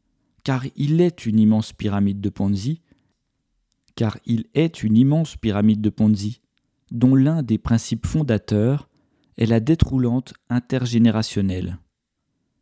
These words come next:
Le capitalisme fait en effet rouler toutes ses dettes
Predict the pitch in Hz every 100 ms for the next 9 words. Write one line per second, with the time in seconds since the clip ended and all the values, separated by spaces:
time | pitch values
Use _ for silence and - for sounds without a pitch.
0 | _ _ 113 - 123 139 - 107 147 -
1 | 104 101 104 101 104 - 107 98 127 147
2 | 123 - 185 165 - 139 113 117 - -